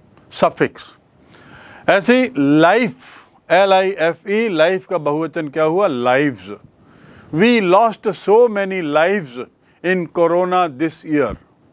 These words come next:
हमने इस वर्ष बहुत सारी ज़िंदगी खोई कोरोना में। इस वर्ष, हमने इस वर्ष कोरोना में बहुत सारी ज़िंदगी खोई। लाइव्स, एल आई वी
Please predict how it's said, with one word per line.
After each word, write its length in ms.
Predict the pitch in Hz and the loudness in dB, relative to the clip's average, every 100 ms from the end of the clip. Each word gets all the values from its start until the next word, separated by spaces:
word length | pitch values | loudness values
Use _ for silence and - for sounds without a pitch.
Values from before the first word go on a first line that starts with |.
| _ _ _ _ - | _ _ _ _ -6
हमने 440 | - 175 175 180 190 175 | -2 0 0 0 -2 -2
इस 200 | 175 - | -2 0
वर्ष 260 | 151 170 151 | 0 0 0
बहुत 420 | 135 196 214 240 - | -4 0 0 0 -2
सारी 340 | 165 165 165 | -2 -2 -4
ज़िंदगी 520 | 127 143 143 143 151 143 | -6 -8 -4 -4 -4 -8
खोई 420 | - 139 143 113 82 - | -6 -2 0 0 -8 -4
कोरोना 400 | 143 139 127 110 | -2 -2 -4 -6
में। 200 | 92 92 _ _ _ _ _ - | -10 -18 _ _ _ _ _ -2
इस 200 | 160 - 127 | 0 0 0
वर्ष, 240 | 123 90 - - _ _ _ _ _ | -2 -2 -20 -20 _ _ _ _ _
हमने 340 | - 151 170 175 | -2 0 2 0
इस 220 | 160 143 147 | 0 -4 0
वर्ष 240 | 185 208 | 0 0
कोरोना 480 | - 156 160 165 156 | -4 -2 0 0 -2
में 280 | 175 226 160 | -2 -6 -2
बहुत 340 | 151 214 190 | 0 0 -2
सारी 300 | - 156 160 147 | -2 -2 -2 -6
ज़िंदगी 460 | 127 120 131 135 | -8 -8 -6 -6
खोई। 400 | 127 - 113 85 - - _ - - | -8 -10 -10 -10 -16 -20 _ -18 -6
लाइव्स, 560 | 127 139 151 139 113 123 - _ _ - - | 0 2 2 -2 -4 -8 -8 _ _ -10 0
एल 200 | 175 170 | 2 2
आई 240 | 143 151 | 0 0
वी 260 | 127 113 160 | -2 -2 0